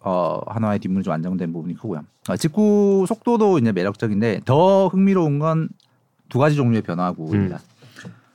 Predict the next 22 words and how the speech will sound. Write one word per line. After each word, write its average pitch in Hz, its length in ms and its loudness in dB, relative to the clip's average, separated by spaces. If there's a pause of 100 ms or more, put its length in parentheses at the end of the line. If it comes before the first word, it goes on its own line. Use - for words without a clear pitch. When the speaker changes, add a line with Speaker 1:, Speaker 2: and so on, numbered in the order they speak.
(140)
Speaker 1:
포크볼을 180 1300 2
먼저 92 220 -8
볼게요. 87 440 -8 (480)
가장 131 220 -2
많이 110 440 0 (160)
던지는 113 680 -2 (160)
포크볼인데 87 640 -4 (1080)
제일 185 140 6
주목해야 202 580 4
될 185 100 4
부분은 165 540 2
저 135 200 0
상하 170 500 4
무브먼트입니다. 95 880 0 (100)
어, 92 280 -2
야구 123 160 2
산다 120 500 2 (180)
보신 120 220 -2
분들은 107 260 0
쭉 110 160 -2
아시겠지만, 104 760 0 (300)
어, 95 520 -6